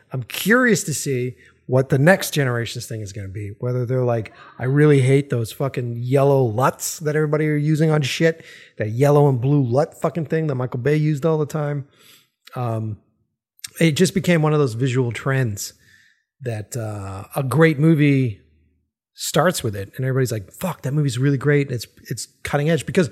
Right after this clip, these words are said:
if you sh-, if you show it in contrast to the normal Hollywood shit that was being shot at that time period, it was really fucking boring looking. Um, and it's interesting to see how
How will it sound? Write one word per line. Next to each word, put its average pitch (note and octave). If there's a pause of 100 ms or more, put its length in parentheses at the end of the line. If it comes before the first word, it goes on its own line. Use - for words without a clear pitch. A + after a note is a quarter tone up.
(320)
if D#3+
you E3
sh-, -
if E3
you E3+
show G3+
it G3
in D#3+
contrast D#3+
to B2 (300)
the D#3+
normal D#3 (200)
Hollywood D3
shit D3+
that D3
was B2+
being B2+
shot D#3+
at C#3+
that B2+
time A#2
period, A#2+
it A#2+
was A#2+ (440)
really D#3+
fucking A#2
boring C3+
looking. - (880)
Um, A#2+
and D3
it's C3
interesting G3+
to C#3+
see C#3+
how B2